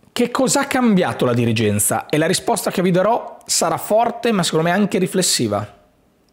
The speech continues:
Niente. La dirigenza non ha fatto niente. Ma niente allo stesso tempo è stata una scelta. Ricorderete che avevo già fatto questo discorso, e cioè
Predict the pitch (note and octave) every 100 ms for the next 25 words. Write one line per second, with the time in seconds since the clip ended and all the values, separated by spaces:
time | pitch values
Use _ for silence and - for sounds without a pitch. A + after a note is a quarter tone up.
0 | - - D#3+ G2+ F#2 - - _ _ _
1 | _ - A2+ G#2+ G#2 G2+ C3+ G3 - -
2 | - _ A2 F#2 E2+ - D#3+ - - G#3+
3 | - _ C3+ A#2+ F#2 - - - _ -
4 | - - - - _ - D3 B3 C#4+ C#4
5 | A#3 D3+ C3 - C#3 G3+ - - - C3+
6 | C#3 - F#3 - F3+ D#3 A#2 B2 E3+ D3+
7 | E3+ D3+ - D#3+ D#3 A2+ - - - -
8 | D#3+ E3+ G#3 G3 A#3 - - D#3+ E3 E3+
9 | D#3+ D#3 E3+ E3 D3+ C#3+ C#3 B2+ C3 A#2+
10 | D#3 E3 D#3+ C3+